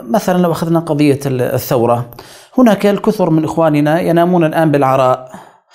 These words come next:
حتى أكلت بعض الذئاب، يعني، آه،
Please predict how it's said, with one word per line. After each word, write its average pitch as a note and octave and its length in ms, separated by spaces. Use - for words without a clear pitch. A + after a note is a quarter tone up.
حتى G3 260
أكلت E3 600
بعض D3+ 380
الذئاب، D3 540
يعني، C#3 360
آه، C3 260